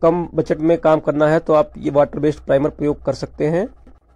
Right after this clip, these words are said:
और ये वाला तरीका आपको घर के अंदर वाले हिस्से में ही प्रयोग करना है, जहाँ पर धूप और पानी ना पड़ता हो। बाकी जो दूसरा तरीका बताऊंगा उसको अंदर बाहर कहीं भी किया जा सकता है।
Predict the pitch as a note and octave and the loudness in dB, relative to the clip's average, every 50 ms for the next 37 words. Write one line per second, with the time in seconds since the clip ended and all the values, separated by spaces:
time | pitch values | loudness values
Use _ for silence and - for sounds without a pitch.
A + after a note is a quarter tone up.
0 | _ - - E3 E3+ F3 F3 F#3 G3 G3 G3+ G3 G3 G3 F#3+ F#3 F#3 G3 G3 F#3 | _ -8 0 2 4 4 6 6 6 8 8 6 6 4 2 2 4 6 4 4
1 | - - E3+ D#3 E3 F3 - F#3+ F3 E3+ E3+ E3+ F#3 F3+ F3 F3 F3 E3+ E3+ D#3+ | 4 2 2 2 2 4 4 4 4 6 6 4 6 6 6 6 6 4 4 2
2 | - F3 D#3+ E3+ E3+ E3+ - - E3 D#3+ D#3+ - - D3 D#3 D#3+ E3+ D#3+ D#3+ D#3 | 0 0 2 2 2 2 0 0 0 0 0 -2 -2 0 2 2 2 2 2 0
3 | D#3 - D#3 C#3 A#2+ B2+ C3+ D#3 - E3+ - - - C#3 C#3+ C#3+ C#3 C3+ - - | 0 -4 -8 -4 -2 -2 -2 0 -2 -2 -2 0 0 0 2 2 0 0 -2 -4
4 | B2+ - - D3 C#3+ D3 E3+ B3 - - - - - C#3 C3+ C3+ C3+ C#3+ C3+ C#3+ | -8 -4 -2 -2 0 0 -2 -2 -4 -8 -16 -6 -4 -4 -4 -2 -4 -4 -2 -2
5 | C3+ - E3 D#3+ E3 D#3 D3+ - D#3 C#3+ - D3+ D3+ D#3 E3 E3+ E3 E3 - - | -2 -2 -2 0 0 0 2 0 -2 2 2 2 2 4 4 2 2 0 -2 -2
6 | D3+ C#3 C3+ C#3 C3+ C3+ C3+ D3 - - C3 C3 C3 C#3 B2+ - C#3+ C3 C#3 B2+ | -2 -2 -2 0 0 0 0 0 -2 -4 -4 -4 -4 -6 -4 -4 -4 -2 -2 -4
7 | C3 - - - C#3+ D3+ D#3+ G#3 | -4 -8 -8 -6 -4 -2 -2 -4